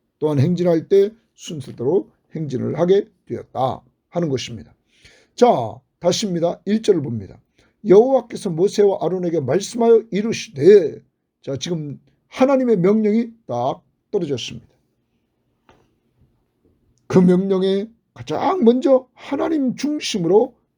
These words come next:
살아야 될 것을 말합니다. 그리고 각 지파별로, 진영별로 그 군기를 따라서 자신의 위치가 있습니다.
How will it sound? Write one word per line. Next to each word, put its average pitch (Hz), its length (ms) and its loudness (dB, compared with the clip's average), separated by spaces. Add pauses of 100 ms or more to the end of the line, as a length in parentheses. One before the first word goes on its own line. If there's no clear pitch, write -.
(140)
살아야 226 520 -4
될 143 160 -6
것을 180 420 -4 (140)
말합니다. 120 500 -10 (540)
그리고 190 420 0 (380)
각 240 360 -2 (640)
지파별로, 151 840 -4 (1400)
진영별로 226 1080 2 (120)
그 277 220 -4
군기를 269 600 -4
따라서 165 720 -4 (520)
자신의 233 500 0
위치가 233 340 0
있습니다. 139 540 -6